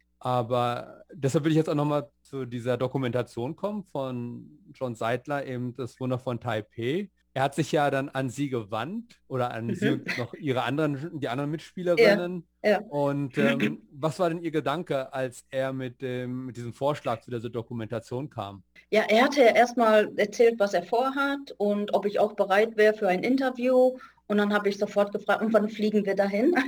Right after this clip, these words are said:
Speaker 2: <laughs>
Speaker 1: <laughs>
Speaker 2: „Wann fliegen wir nach Taiwan?“
Speaker 1: Ja.
Speaker 2: <laughs> Weil, ähm, ja, die Vorstellung, also was er mir gesagt hat,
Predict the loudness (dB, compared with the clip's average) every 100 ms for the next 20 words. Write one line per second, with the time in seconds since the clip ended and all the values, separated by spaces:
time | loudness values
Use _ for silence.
0 | -4 -2 -2 0 -2 -2 0 2 4 4
1 | 4 6 6 4 4 4 6 6 6 4
2 | 2 2 -4 -4 -2 -2 -2 -14 -10 -10
3 | -8 -12 -16 _ 6 8 10 8 4 2
4 | 0 0 0 -2 -2 -2 -4 -6 -4 -4
5 | -4 -4 -4 0 -2 -2 0 2 2 -2
6 | -4 -4 -2 -6 -4 -2 -4 -6 -10